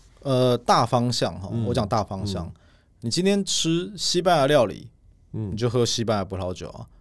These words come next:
Speaker 2: 嗯。
Speaker 1: 美国料理就美国葡萄酒，所以这是大方向。中菜你就配高粱酒，这，这是大方向。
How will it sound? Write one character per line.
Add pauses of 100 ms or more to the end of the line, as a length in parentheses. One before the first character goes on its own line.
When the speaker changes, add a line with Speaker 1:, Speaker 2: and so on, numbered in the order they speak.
(220)
Speaker 2:
嗯。
Speaker 1:
美
国
料
理
就
美
国
葡
萄
酒，
所
以
这
是
大
方
向。 (540)
中
菜 (240)
你
就
配
高
粱
酒， (680)
这，
这
是
大
方
向。